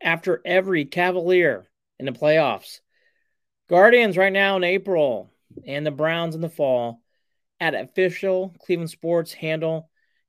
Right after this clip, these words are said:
on Instagram. That's at official Cleveland Sports on Instagram. We, this is Believe in the Land, changing the names. Come on board. It's exciting stuff. Check me out on Instagram at official Cleveland Sports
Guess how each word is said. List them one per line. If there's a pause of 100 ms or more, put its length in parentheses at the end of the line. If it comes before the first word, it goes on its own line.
(160)
on
Instagram.
That's
at
official
Cleveland
Sports
on
Instagram. (760)
We,
this
is
Believe
in
the
Land, (480)
changing
the
names. (800)
Come
on
board.
It's
exciting
stuff. (1160)
Check
me
out
on
Instagram (120)
at
official
Cleveland
Sports